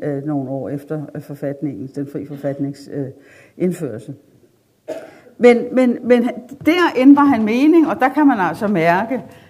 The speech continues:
at, øh, at nu er han ved at begynde, øh, begynde at tage næring af tiden. Men jeg vil stadigvæk hævde, at jeg ikke et klap med hele,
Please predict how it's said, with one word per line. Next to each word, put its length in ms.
at, 300
øh, 320
at 60
nu 200
er 180
han 280
ved 80
at 100
begynde, 500
øh, 300
begynde 540
at 80
tage 140
næring 440
af 80
tiden. 420
Men 160
jeg 140
vil 80
stadigvæk 560
hævde, 380
at 140
jeg 160
ikke 440
et 100
klap 360
med 140
hele, 400